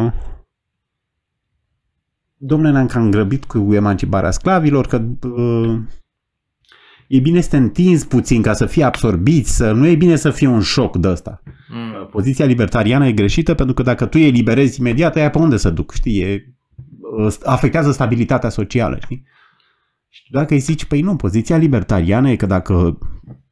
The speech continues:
Speaker 1: Jefferson a avut trei sute de sclavi, el trebuie să le dea?"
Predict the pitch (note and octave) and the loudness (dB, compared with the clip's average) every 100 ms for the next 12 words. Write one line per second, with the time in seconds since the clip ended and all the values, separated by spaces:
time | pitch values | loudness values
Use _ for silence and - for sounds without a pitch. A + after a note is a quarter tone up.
0 | _ A#2+ - B2 - B2 - A#2+ G#2+ F2+ | _ -12 -4 0 2 2 2 2 2 2
1 | A2 A2 - - - - - _ _ _ | -2 0 -2 -2 -8 -16 -20 _ _ _
2 | - A#2 A2+ C#3+ C#3+ F2+ - - F#2+ C#2 | -4 -2 0 0 0 0 -4 -2 0 0
3 | B2+ A#2+ - G2+ - F2 C#2+ G2 D3 - | 0 -2 0 0 0 -2 0 -2 -2 -8